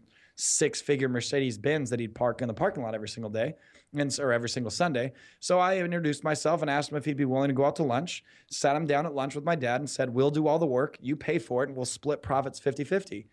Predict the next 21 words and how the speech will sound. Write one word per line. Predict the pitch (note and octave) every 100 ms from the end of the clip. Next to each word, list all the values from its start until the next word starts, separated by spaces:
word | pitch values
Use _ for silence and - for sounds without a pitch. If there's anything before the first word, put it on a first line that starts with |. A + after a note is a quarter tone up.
| _ _ _ _
And, | C#3+ C#3 C#3 C3
uh, | B2+ A#2+ B2
after | D3 D#3 D#3+
a | C#3
few | - D#3
meetings | D3 D#3 E3
and | C3+
showing | A#2+ C#3 C#3
him | C#3 C3+
that |
I | B2 A#2
did | A2 A#2 C#3+
know | C#3
what | C3+
I |
was | B2+
talking | - B2 B2+
about | C#3 C#3
and | F3
that | B2 A#2
I | A2+ A2+